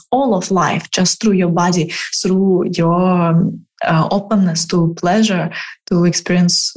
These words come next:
your fullness. So that's how we use it.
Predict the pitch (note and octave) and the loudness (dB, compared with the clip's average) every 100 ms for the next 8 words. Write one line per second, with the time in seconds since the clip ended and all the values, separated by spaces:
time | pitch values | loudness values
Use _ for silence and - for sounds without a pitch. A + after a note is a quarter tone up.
0 | - - F3+ E3 - A3+ G#3 D#3 - - | -14 -2 -2 -2 -2 0 2 0 -2 -4
1 | - - - - F3 F#3 F#3+ - G3 F#3 | -6 -18 -12 -2 0 0 0 -2 0 2
2 | F#3 F#3 F#3 E3+ D#3+ | 2 2 2 0 -4